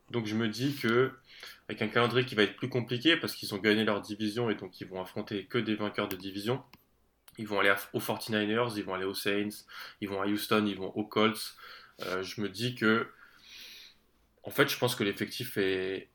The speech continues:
l'effectif est moins bon que tous les autres effectifs et Aaron Rodgers, c'est plus le meilleur quarterback de la ligue, donc il peut plus surélever tout ça, comme il le faisait entre deux mille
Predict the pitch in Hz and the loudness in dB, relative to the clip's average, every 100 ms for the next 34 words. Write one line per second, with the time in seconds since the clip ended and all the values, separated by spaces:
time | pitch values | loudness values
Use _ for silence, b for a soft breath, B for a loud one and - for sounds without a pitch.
0 | _ 113 131 131 - 113 110 127 123 139 | _ -2 0 0 2 4 6 4 4 2
1 | 131 - 135 123 120 110 107 - - - | 2 -2 2 2 2 2 0 0 0 2
2 | 98 95 92 92 208 - - - 110 101 | 2 0 -2 0 0 0 -8 0 2 4
3 | 98 104 101 95 98 95 95 107 104 - | 2 -2 -4 -4 -4 -2 0 0 0 -6
4 | - 95 - 101 101 - - 107 101 95 | -10 -10 -8 -6 -6 -6 -2 -2 -2 -2
5 | 101 101 98 - - - - - 101 95 | -2 0 -2 -6 -8 -8 -6 -4 -2 0
6 | 95 98 101 - 101 92 101 98 98 95 | 0 0 0 -2 -6 -4 -4 -2 -4 -6
7 | 90 | -10